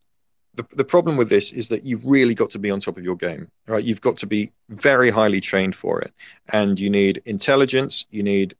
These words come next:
air cover to know they're coming, um, and then you need really, really modern, um,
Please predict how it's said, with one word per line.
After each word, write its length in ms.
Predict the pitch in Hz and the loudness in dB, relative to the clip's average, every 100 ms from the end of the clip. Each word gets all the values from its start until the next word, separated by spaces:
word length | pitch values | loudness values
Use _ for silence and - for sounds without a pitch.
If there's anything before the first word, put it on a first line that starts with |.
| _ | _
air 200 | 123 127 | 0 0
cover 260 | 120 110 107 | 2 2 0
to 120 | 104 | -2
know 180 | 98 98 | -2 -2
they're 120 | 87 | -2
coming, 420 | 92 110 107 104 - - - - | -2 -2 0 -2 -6 -20 -20 -6
um, 200 | 110 104 | -2 -2
and 120 | 104 | 0
then 140 | 104 107 | 0 2
you 80 | |
need 180 | 101 98 | 2 0
really, 640 | 101 117 143 156 143 123 117 | 0 0 2 4 4 4 2
really 340 | 117 110 104 | 4 4 2
modern, 460 | 104 104 98 85 - _ _ _ - | 2 0 0 -6 -10 _ _ _ -4
um, 680 | 107 98 95 92 90 - | 2 4 2 0 -4 -8